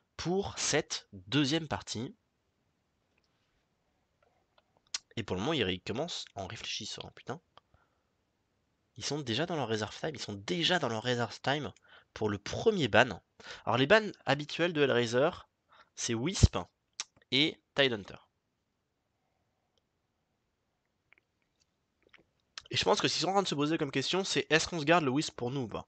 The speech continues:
Et si on banne le Wisp, euh, si on laisse le Wisp, que P R va peut-être ban,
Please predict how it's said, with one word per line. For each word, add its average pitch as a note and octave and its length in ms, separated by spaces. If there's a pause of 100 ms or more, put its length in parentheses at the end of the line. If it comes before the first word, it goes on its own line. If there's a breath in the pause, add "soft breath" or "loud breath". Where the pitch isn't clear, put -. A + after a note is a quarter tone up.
(580 loud breath)
Et G#2 100
si G#3 240
on G#3 100
banne E3+ 320
le D3+ 80
Wisp, C#3+ 400 (1900 soft breath)
euh, A2 100
si G2+ 120
on A2+ 420 (100)
laisse C#3 320
le C#3+ 60
Wisp, E3+ 320 (1900)
que F#2+ 80
P C3 240
R - 20
va F#2 100
peut-être - 480
ban, A#2 400